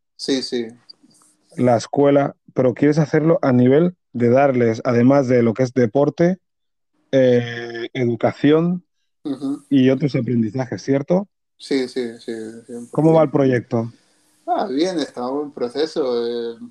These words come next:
Speaker 1: habla-, haciendo mucho networking, como le dice uno, y, y con muchas ganas a ver si uno ya puede ir a, a la tierra <laughs> de, de los padres y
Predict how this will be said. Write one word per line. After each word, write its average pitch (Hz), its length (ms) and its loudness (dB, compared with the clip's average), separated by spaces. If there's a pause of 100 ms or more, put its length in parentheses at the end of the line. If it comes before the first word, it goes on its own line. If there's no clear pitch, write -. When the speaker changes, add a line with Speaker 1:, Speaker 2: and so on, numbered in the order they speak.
(120)
Speaker 1:
habla-, 117 320 -10
haciendo 131 360 -12
mucho 123 720 -6
networking, 135 760 -12
como 120 260 -14
le 117 120 -12
dice 120 240 -16
uno, 147 320 -20 (200)
y, 117 680 -14 (680)
y 117 320 -10
con 117 180 -12
muchas 120 300 -6
ganas 123 380 -8
a 117 100 -10
ver 117 160 -10
si 120 540 -8
uno 120 380 -12
ya 120 320 -18
puede 120 240 -14
ir 117 180 -20
a, 113 380 -18 (800)
a 117 100 -8
la 113 260 -6
tierra 135 720 -6
<laughs> - 880 -10
de, 120 840 -6
de 123 180 -12
los 120 180 -10
padres 143 560 -4
y 117 560 -12